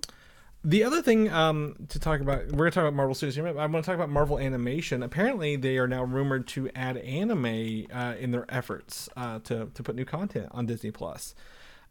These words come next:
Um, this comes along the, I guess, uh, a lot of people maybe watch Star Wars Visions, um, you know, are reacting well to,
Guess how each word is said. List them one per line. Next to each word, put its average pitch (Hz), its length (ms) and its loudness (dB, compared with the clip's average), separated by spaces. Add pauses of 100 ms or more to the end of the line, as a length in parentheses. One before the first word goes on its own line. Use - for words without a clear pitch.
Um, 117 600 0
this 143 140 -2
comes 160 260 4
along 143 480 4
the, 123 480 -2
I 127 100 -6
guess, 127 360 -4
uh, 117 320 -6
a 123 80 -6
lot 120 180 0
of 120 60 -6
people 120 500 -2
maybe 120 280 0
watch 117 180 0
Star 123 160 -2
Wars 120 160 0
Visions, 185 540 -4 (220)
um, 113 680 -2 (140)
you 117 160 -2
know, 117 80 -2
are 113 120 -2
reacting 117 540 0
well 113 220 2
to, 110 460 -2